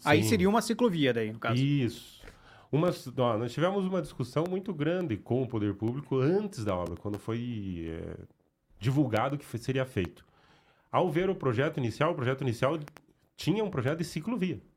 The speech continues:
Speaker 2: que era
Speaker 1: Uhum.
Speaker 2: separado com pelo menos um metro e meio da via
Speaker 1: Sim.
Speaker 2: em todas, a, a distância mínima da via para a vi-, pista de rolagem dos carros era um metro e meio.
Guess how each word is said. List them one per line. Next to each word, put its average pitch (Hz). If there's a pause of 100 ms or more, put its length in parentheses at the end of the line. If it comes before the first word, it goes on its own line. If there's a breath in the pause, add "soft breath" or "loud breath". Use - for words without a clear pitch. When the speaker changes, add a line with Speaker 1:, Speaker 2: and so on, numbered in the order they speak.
(140)
Speaker 2:
que -
era 127
Speaker 1:
Uhum. 127
Speaker 2:
separado 127
com 175
pelo 196
menos 190
um 202
metro 196
e 202
meio 180
da 185
via 185
Speaker 1:
Sim. 170
Speaker 2:
em 113
todas, 170
a, 110 (300)
a 127
distância 202
mínima 185
da 101
via 147 (480 loud breath)
para 170
a -
vi-, 117
pista 139
de 117
rolagem 110
dos 113
carros 139
era 160
um 165
metro 147
e 220
meio. 143